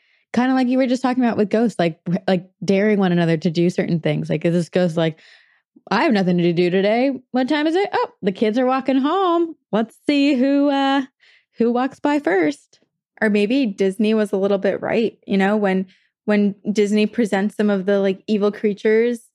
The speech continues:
Speaker 2: and th-, the villains as still presenting as, as scary, but, like, still lures people in. You're like, "Well, what?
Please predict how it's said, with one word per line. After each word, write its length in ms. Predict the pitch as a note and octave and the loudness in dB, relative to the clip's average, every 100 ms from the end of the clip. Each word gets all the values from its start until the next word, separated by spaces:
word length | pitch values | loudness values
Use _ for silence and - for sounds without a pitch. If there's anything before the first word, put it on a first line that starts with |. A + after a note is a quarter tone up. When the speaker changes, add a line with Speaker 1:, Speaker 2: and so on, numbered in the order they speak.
| _ _ _ - | _ _ _ -4
Speaker 2:
and 400 | G3+ G3 F#3 - | 0 0 -2 -4
th-, 120 | - | -4
the 160 | G3+ G3+ | 0 0
villains 540 | G3+ G3 G#3 A3 A3+ | 2 2 2 0 0
as 180 | G3 F3+ | -2 -4
still 500 | - A#3 G#3+ G3+ F#3+ _ _ | -4 0 0 0 -6 _ _
presenting 760 | - A3+ G3+ G3 G#3 A3 G#3+ | 0 0 2 0 0 0 0
as, 160 | G#3 G3 _ _ _ _ - | -2 -4 _ _ _ _ -2
as 480 | F#3+ F#3+ - - _ | 0 0 -4 -20 _
scary, 760 | _ - - G#3+ G3 G3+ A3+ B3 | _ -10 -2 0 0 2 2 2
but, 260 | G#3 - | 2 -2
like, 180 | G3 F#3+ | -4 -8
still 280 | - - G3+ | -8 -2 0
lures 540 | F#3 F#3 F3 E3+ F#3 - | 0 0 0 0 -2 -4
people 280 | - F#3+ F3+ | -6 -4 -2
in. 160 | F#3 | -2
You're 120 | A#3 B3+ | -2 0
like, 180 | A3+ | 0
"Well, 360 | D#4+ F4+ C#4+ - | 0 -2 -4 -6
what? 340 | - E4+ F4 | -4 -2 -2